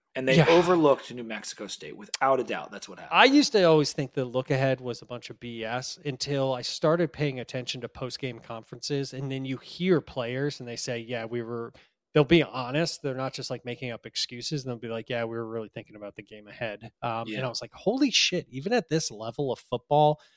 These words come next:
Speaker 2: these people are, like, looking ahead to the, like, the following week." And it's like, "Dude, keep your eye, like, you see what happens every week." Anyway, uh, I'm going with Auburn.
Speaker 1: Arizona at Arizona State.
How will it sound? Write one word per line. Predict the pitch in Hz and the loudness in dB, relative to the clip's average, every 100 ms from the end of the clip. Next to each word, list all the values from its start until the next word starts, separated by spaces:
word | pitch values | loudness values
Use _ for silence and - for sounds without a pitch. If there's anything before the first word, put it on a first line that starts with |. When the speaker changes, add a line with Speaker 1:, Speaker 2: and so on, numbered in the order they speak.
| _ | _
Speaker 2:
these | 147 - | -4 2
people | 175 165 175 151 | 2 2 0 2
are, | 139 127 | 0 0
like, | 127 117 - | 0 -4 -6
looking | 117 147 170 160 | -4 -2 0 0
ahead | 123 - 131 131 | -2 -2 -2 -2
to | 135 | -6
the, | 120 117 113 | -8 -10 -12
like, | 110 - | -16 -10
the | |
following | - 117 117 135 143 | -8 -4 -2 2 2
week." | 117 131 170 | 0 -2 0
And | 165 | 0
it's | 180 196 | 0 2
like, | 185 - | 0 0
"Dude, | 233 160 | -2 -2
keep | - 214 - | -4 -6 0
your | 247 - | 0 0
eye, | 151 180 175 123 - | -2 -2 -2 -4 0
like, | 151 - | -2 0
you | 156 | -6
see | - 208 214 | -4 -4 0
what | 156 | 0
happens | 127 143 - 101 101 | 2 -2 -2 -14 -16
every | 98 98 | -18 -20
week." | 98 _ _ | -20 _ _
Anyway, | 151 123 104 - - _ _ - | -2 -2 -6 -14 -20 _ _ -4
uh, | 139 123 120 | 2 2 2
I'm | 143 | 4
going | 143 127 | 4 2
with | 104 | -4
Auburn. | 95 - 113 _ _ _ _ _ _ _ _ _ _ _ _ _ _ _ - | -12 -14 -18 _ _ _ _ _ _ _ _ _ _ _ _ _ _ _ -2
Speaker 1:
Arizona | 151 185 170 160 165 160 - | 4 6 6 2 2 0 0
at | 127 147 135 | 0 0 2
Arizona | 135 151 127 120 | 4 4 0 -2
State. | - - 165 165 | -2 2 4 2